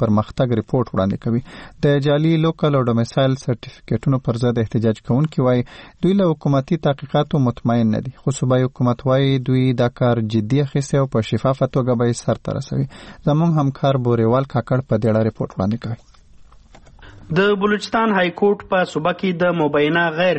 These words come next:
Speaker 2: قانوني لوکل او ډومیسایل سرټیفیکټونو پر ضد د درج کړل شوې مقدمې بله اوریدنه د سپتمبر پر درویشتمه رابللې ده. د یادې مقدمې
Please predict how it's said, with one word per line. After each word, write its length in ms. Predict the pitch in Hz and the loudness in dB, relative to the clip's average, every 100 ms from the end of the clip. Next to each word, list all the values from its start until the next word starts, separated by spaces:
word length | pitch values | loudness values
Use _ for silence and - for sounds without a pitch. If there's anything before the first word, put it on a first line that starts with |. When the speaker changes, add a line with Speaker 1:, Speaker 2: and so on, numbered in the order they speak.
| - | -2
Speaker 2:
قانوني 340 | 139 147 165 165 160 | 0 0 2 2 0
لوکل 340 | 139 - 180 185 185 | -2 0 -2 0 0
او 60 | 160 151 | 0 0
ډومیسایل 500 | 143 139 170 165 135 | 0 0 0 0 0
سرټیفیکټونو 760 | - 135 135 139 135 147 175 165 139 | -4 -6 -6 -8 -6 -2 0 0 -2
پر 100 | 135 | -2
ضد 220 | 160 170 - - - - 160 | 0 -2 -6 -18 -20 -10 -2
د 120 | 185 190 185 | 0 2 0
درج 200 | 185 - | -4 -2
کړل 220 | 185 175 - | -2 0 0
شوې 200 | 214 196 160 | 2 2 0
مقدمې 500 | 160 151 165 160 156 | 0 0 2 2 0
بله 200 | 202 185 | 0 0
اوریدنه 460 | 180 170 180 180 180 180 - - 180 | 0 0 0 2 0 -2 -14 -6 -2
د 100 | 180 | 0
سپتمبر 540 | 185 - 170 160 180 143 - | -2 -4 -2 0 0 0 0
پر 120 | 147 139 | 0 0
درویشتمه 560 | 143 143 - 196 170 120 - - | 0 0 0 -2 -2 -6 -10 -4
رابللې 420 | 139 139 139 139 143 | -2 2 2 2 0
ده. 80 | 143 - - - - - - 160 | -4 -8 -20 -20 -20 -20 -10 -2
د 100 | 185 | 2
یادې 320 | 202 214 208 196 | 2 0 0 -2
مقدمې 400 | 185 170 180 | -2 0 2